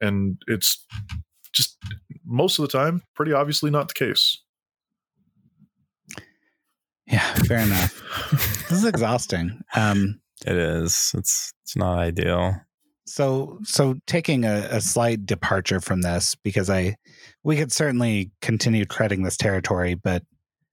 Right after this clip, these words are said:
Speaker 2: I don't think it adds anything to what we've already dis-
Speaker 1: No, not
Speaker 2: discussed,
Speaker 1: really.
Speaker 2: right?
Speaker 1: We're just getting mad at the same things over and over.
Speaker 2: Yeah.
Speaker 1: <laughs>
Speaker 2: Which is, it, it's the season for that, I guess.
Speaker 1: Yeah.
Speaker 3: I guess,
Speaker 2: Um,
Speaker 3: 'cause we keep being told the same things over and over, so.
Speaker 2: Yeah.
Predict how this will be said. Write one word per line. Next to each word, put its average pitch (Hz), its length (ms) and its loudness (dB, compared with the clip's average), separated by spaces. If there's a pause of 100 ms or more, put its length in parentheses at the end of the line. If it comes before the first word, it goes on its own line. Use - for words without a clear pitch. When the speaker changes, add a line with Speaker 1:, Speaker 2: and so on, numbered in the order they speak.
(180)
Speaker 2:
I 127 60 -4
don't 120 160 0
think 107 160 0
it 98 80 0
adds 92 200 0
anything 87 440 0
to - 100 -4
what 85 180 0
we've 87 160 0
already 85 420 0
dis- - 200 -2
Speaker 1:
No, 90 140 2
not 87 80 0
Speaker 2:
discussed, 87 480 2
Speaker 1:
really. 90 100 2
Speaker 2:
right? 90 300 0 (260)
Speaker 1:
We're 117 100 0
just 110 120 -2
getting 104 200 2
mad 95 220 2
at 92 80 -2
the - 60 -2
same 95 240 2
things 95 240 2
over 95 140 2
and 98 80 2
over. 98 200 0 (500)
Speaker 2:
Yeah. 90 580 4 (260)
Speaker 1:
<laughs> - 260 -12
Speaker 2:
Which 139 180 0
is, 143 240 0 (800)
it, 127 140 2 (100)
it's 139 280 0
the 131 100 2
season 104 320 0
for 101 140 -2
that, 85 180 0
I 85 60 0
guess. 82 380 -4
Speaker 1:
Yeah. 123 200 4 (160)
Speaker 3:
I - 40 -10
guess, 95 300 4
Speaker 2:
Um, 131 60 -2
Speaker 3:
'cause 104 120 -2
we 101 80 2
keep 127 320 -4
being 104 240 0
told 120 260 -2
the 85 80 0
same 82 200 0
things 80 240 0
over 80 160 2
and 82 100 2
over, 82 300 2
so. 78 460 -2 (360)
Speaker 2:
Yeah. 98 440 -2